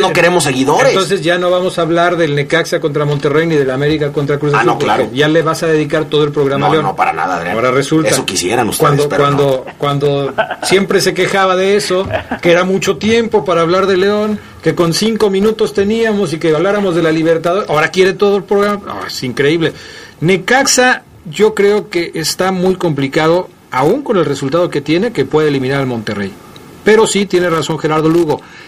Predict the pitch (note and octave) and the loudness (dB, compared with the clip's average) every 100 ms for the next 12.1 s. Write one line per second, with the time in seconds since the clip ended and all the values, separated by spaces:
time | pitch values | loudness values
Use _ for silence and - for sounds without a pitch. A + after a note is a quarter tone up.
0 | - - - E3+ F3+ F3 C#4 D4+ C4 B3 | -20 -8 -2 0 -2 0 -2 0 0 0
1 | A#3 F#3+ E3+ A#3 D4+ - - - D3+ D#3 | 0 2 2 0 -2 -10 -20 -6 -2 2
2 | F3 E3+ E3 D3+ C#3 C3+ C3+ C#3 C3+ C#3+ | 2 2 0 -2 -2 -2 0 0 0 0
3 | C3+ C#3+ C3+ - B2+ G#2 F#2+ F#2 - - | 0 0 -2 -2 -4 -4 -6 -10 -14 -18
4 | - - - - - C#3+ E3+ F3+ G#3 - | -18 -20 -20 -20 -16 0 2 4 0 -2
5 | - - - - C#3+ F3+ G3 A#3 A3+ G#3+ | -18 -20 -10 -2 0 0 0 0 0 0
6 | E3+ F3 - C#3+ C#3 D3 D#3 - - D3 | 0 -2 -4 -4 -2 -2 -2 -2 0 2
7 | D#3 D3 C#3+ D3+ D3 - - C#3 D3 C#3+ | 2 2 0 -2 -6 -16 -4 -2 0 0
8 | C3 D#3+ E3 E3+ G3+ G3 - C3+ C3 B2+ | 0 0 0 2 0 -2 -4 -2 -2 -4
9 | A#2+ C#3 D3 B2+ A#2+ A#2 G#2 G#2+ A#2+ C3 | -4 -4 -4 -4 -6 -6 -4 -2 0 2
10 | F3+ D3 - C#3+ D3+ G#3 G#3+ D#3 D3+ C#3 | 2 0 -4 -2 2 2 2 0 -2 0
11 | G3 G3+ F#3 D3+ D3+ C3+ C3+ B2+ C#3+ B2+ | 0 0 0 -2 0 -2 -2 -2 -2 -2
12 | - | -8